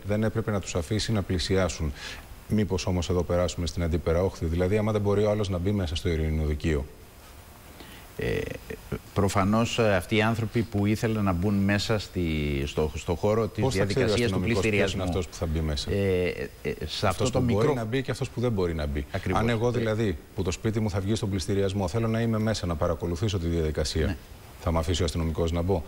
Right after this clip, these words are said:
Speaker 1: Και
Speaker 2: Βέβαια.
Speaker 1: πώς θα ξέρει ο αστυνομικός αν εγώ είμαι πραγματικά ενδιαφερόμενος ή όχι;
Speaker 2: Μ-, με αυτό που λέτε, κύριε Χαρίτο, ε, δείγνεται το, τα, τα προβλήματα και τα διλήμματα που υπάρχουν στην καθημερινή δουλειά του αστυνομικού,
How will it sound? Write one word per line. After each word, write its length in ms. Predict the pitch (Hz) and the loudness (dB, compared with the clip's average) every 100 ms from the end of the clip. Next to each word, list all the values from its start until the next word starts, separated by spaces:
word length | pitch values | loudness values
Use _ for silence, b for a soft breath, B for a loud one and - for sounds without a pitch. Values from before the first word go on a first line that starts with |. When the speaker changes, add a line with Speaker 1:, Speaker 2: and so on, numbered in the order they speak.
| B | B
Speaker 1:
Και 60 | |
Speaker 2:
Βέβαια. 160 | 101 110 | -2 2
Speaker 1:
πώς 100 | 120 | 2
θα 60 | 135 | 2
ξέρει 200 | 139 117 | 2 2
ο 40 | |
αστυνομικός 540 | 98 104 95 90 90 | 0 0 -2 0 -2
αν 100 | 95 | 0
εγώ 360 | 87 80 87 78 - - - - - | 0 2 0 0 -6 -20 -20 -14 -2
είμαι 180 | 98 | 0
πραγματικά 500 | 92 92 90 85 90 | 2 0 0 -2 0
ενδιαφερόμενος 840 | 90 85 87 - 85 113 117 110 - | 0 2 0 0 0 0 0 0 2
ή 80 | 107 | 2
όχι; 240 | 87 - - B B - | 2 -4 -16 B B -2
Speaker 2:
Μ-, 100 | 92 - | 0 2
με 180 | 104 104 | 2 2
αυτό 220 | 98 127 | 0 -2
που 100 | 117 | 2
λέτε, 200 | 123 117 | 2 2
κύριε 180 | 113 110 | 2 0
Χαρίτο, 640 | 101 107 110 127 117 113 - | 2 0 0 2 2 0 -2
ε, 380 | 104 104 98 92 | -2 0 2 0
δείγνεται 640 | 92 127 123 127 123 120 107 - | 2 2 2 2 0 0 -2 -6
το, 1080 | - 104 98 95 92 85 82 78 73 71 - - | -2 0 0 0 0 2 0 0 -2 -2 -6 -2
τα, 140 | 104 | -2
τα 140 | - 101 | -2 -2
προβλήματα 800 | 110 98 120 143 131 110 107 | 0 0 2 2 0 0 -2
και 180 | 92 98 | -2 -4
τα 180 | - 98 | -2 0
διλήμματα 680 | 98 107 127 147 127 107 98 | 2 2 2 2 0 0 -4
που 100 | - | -2
υπάρχουν 420 | 92 120 120 113 | -2 0 -2 -2
στην 140 | 101 98 | -2 0
καθημερινή 520 | 98 87 85 92 127 | 0 0 0 2 2
δουλειά 300 | 110 107 110 | 2 0 0
του 120 | 104 | 0
αστυνομικού, 680 | 92 87 82 76 - 104 | -2 -2 0 -2 0 0